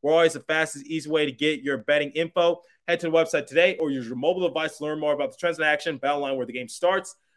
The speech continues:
Please remember to gamble responsibly and visit our friends at Locked On Bets for all your betting needs there as well. Okay,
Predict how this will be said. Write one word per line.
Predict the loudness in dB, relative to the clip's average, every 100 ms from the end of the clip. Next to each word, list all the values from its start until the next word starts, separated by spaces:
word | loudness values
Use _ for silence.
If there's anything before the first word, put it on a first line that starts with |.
| _
Please | -4 -2
remember | 0 0 -2
to | -2
gamble | -4 -2
responsibly | -4 -2 -4 -4 -4 -6 -4
and | -8
visit | -6 -4
our | -4
friends | -2 -4 -4
at | -2
Locked | -2 -2
On | -2 0
Bets | -2 0
for | 0
all | 0
your | 2
betting | 0 0
needs | -4 -2
there | 2 2 2 _ _ _ -4
as | 0 0 0
well. | -6 -10 -10 -18 _ _ _ _ _ _ -2
Okay, | -2 2 0 0